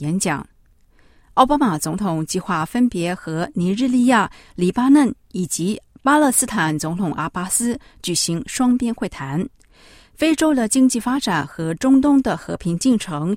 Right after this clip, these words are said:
是这次美国在联合国要推动的重点议题之一。此外，在联合国安理会推动决议案讨论销毁叙利亚化学武器问题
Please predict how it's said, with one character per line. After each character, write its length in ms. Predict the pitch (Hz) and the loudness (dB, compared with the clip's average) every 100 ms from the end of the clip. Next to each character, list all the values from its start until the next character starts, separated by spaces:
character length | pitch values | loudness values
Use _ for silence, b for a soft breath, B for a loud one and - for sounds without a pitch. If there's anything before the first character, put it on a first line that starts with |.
| - _ _ | -8 _ _
是 260 | - 220 202 | -4 2 2
这 180 | - 302 | 2 2
次 260 | - 269 226 _ | 2 0 -2 _
美 200 | 180 160 | -2 0
国 220 | - 165 - | -2 -6 -6
在 300 | - 233 180 | -2 0 0
联 160 | 170 190 | -2 -2
合 160 | 202 | 0
国 260 | 202 165 170 | 0 -2 -2
要 240 | 208 165 160 | -2 -4 -4
推 200 | - 254 | -2 0
动 180 | 311 262 | 4 2
的 180 | 175 - | 2 -4
重 280 | - 294 208 | 2 4 4
点 260 | 156 143 | 0 -4
议 140 | 180 170 | -4 -6
题 180 | - 160 | -6 -8
之 160 | - 185 | -4 -2
一。 200 | 214 - _ _ _ _ b b b - | -2 -4 _ _ _ _ b b b -6
此 160 | - | -2
外， 240 | 196 180 - _ - | 0 -2 -4 _ -2
在 240 | 277 254 | 0 2
联 180 | 226 226 | 2 0
合 80 | 226 | 0
国 100 | 214 | -2
安 200 | 240 294 | 0 0
理 80 | 214 | 0
会 280 | - 202 175 | -2 -4 -4
推 240 | - 302 | -2 0
动 260 | 311 254 180 | 4 2 2
决 180 | 180 165 | -2 -4
议 80 | 175 | -2
案 260 | 180 165 _ _ | -2 -4 _ _
讨 200 | - 170 | -2 0
论 260 | 185 190 185 | 2 2 2
销 240 | - 294 | 2 2
毁 300 | 294 214 - | 2 -2 -2
叙 160 | - 277 | -2 0
利 180 | 254 254 | 2 2
亚 180 | 269 - | 0 0
化 260 | - 254 | 0 0
学 180 | - 185 | 0 -4
武 140 | 165 | -4
器 160 | 156 175 | -6 -4
问 180 | 175 160 | -4 -6
题 360 | - 156 180 | -6 -4 -4